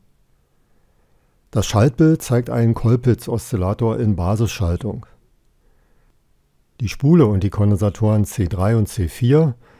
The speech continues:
bilden den frequenzbestimmenden Schwingkreis. Die Induktivität der Spule lässt sich nicht beeinflussen. Allerdings bildet ein in Sperrrichtung gepolter P-N-Übergang eine spannungsabhängige Kapazität.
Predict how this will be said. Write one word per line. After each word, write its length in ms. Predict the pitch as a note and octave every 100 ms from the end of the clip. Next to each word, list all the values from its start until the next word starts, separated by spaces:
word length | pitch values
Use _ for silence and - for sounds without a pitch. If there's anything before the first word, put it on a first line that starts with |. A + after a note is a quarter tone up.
| _ -
bilden 280 | - B2
den 200 | A#2+ A#2
frequenzbestimmenden 960 | A#2+ A2 - G#2 G#2+ B2 - A2 A#2 G#2+
Schwingkreis. 640 | - A#2 A2+ G2 D2+ - _ _ _ _ _ _ _ _ _ _ _ _ -
Die 120 | B2
Induktivität 680 | A2 A2 - F#2 F2 A2 A#2+
der 100 | D3+
Spule 340 | - D3 D3
lässt 220 | C3+ C3
sich 160 | - C3
nicht 180 | B2+ -
beeinflussen. 720 | G#2+ F2+ E2+ - E2+ F#2 F2+ _ _ _ _ _ _ _ _ _ _ _ _ -
Allerdings 380 | B2 G#2 A#2+ A#2
bildet 380 | - A#2+ A#2+ B2
ein 240 | G#2 G#2+
in 160 | B2+ F2
Sperrrichtung 680 | - A2+ B2 - C3 B2
gepolter 460 | A2 - A2 G#2 G2
P-N-Übergang 680 | - A2+ A2 C#3 D3 C#3+ D3+
eine 360 | A2+ G#2+ A#2
spannungsabhängige 840 | G#2+ - F#2 A2+ C3 - A2+ A#2 A2
Kapazität. 760 | - A#2 A#2 - G#2+ A#2+ G2